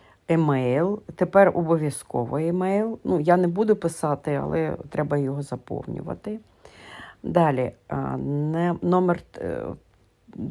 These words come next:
G S M — це міжнародний,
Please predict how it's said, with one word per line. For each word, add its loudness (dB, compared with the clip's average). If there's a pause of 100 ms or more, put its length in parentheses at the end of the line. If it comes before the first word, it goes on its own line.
(140)
G 4
S 0
M — 6
це 4
міжнародний, 2